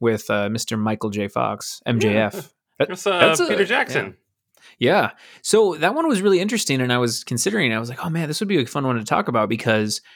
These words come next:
Speaker 1: I always thought of it as kind of a not so scary movie, but when I rewatched it the other day, I was like, "Dude, this is a dark movie." There's all the murder and everything. Murder.
Speaker 2: Murder, you say? <laughs>
Speaker 1: Yeah.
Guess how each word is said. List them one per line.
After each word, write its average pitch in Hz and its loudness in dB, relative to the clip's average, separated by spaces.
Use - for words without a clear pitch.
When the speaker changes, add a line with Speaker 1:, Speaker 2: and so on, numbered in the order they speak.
Speaker 1:
I 160 4
always 262 0
thought 151 2
of 175 -2
it 143 4
as 120 0
kind 135 -2
of 123 0
a 110 2
not 107 -2
so - 0
scary 120 2
movie, 110 -2
but 151 0
when 139 0
I 226 2
rewatched 165 2
it 107 -2
the 107 0
other 104 0
day, 101 0
I 113 2
was 160 0
like, 110 -2
"Dude, 202 2
this 143 0
is 285 0
a 123 0
dark 135 0
movie." 117 -2
There's 123 -2
all 139 2
the 107 -2
murder 104 0
and 107 -6
everything. 104 -10
Murder. 95 -12
Speaker 2:
Murder, 110 -4
you 220 -8
say? 302 -16
<laughs> 143 -2
Speaker 1:
Yeah. 110 -6